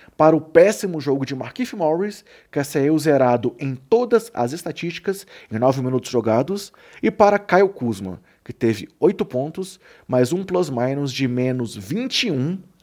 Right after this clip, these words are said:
em vinte e oito minutos. Surpreendente também os vinte e cinco minutos de Rajon Rondo em quadra em sua estreia nesses playoffs após sua lesão. Rondo saiu de quadra com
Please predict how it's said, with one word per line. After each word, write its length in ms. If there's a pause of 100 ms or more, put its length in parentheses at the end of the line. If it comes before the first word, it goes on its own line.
em 120
vinte 340
e 40
oito 260
minutos. 540 (400)
Surpreendente 640
também 400 (460)
os 220
vinte 320
e 80
cinco 320
minutos 480
de 120
Rajon 360
Rondo 380
em 100
quadra 480 (260)
em 140
sua 260
estreia 460
nesses 260
playoffs 560 (240)
após 360
sua 140
lesão. 420 (600)
Rondo 400
saiu 280
de 80
quadra 320
com 120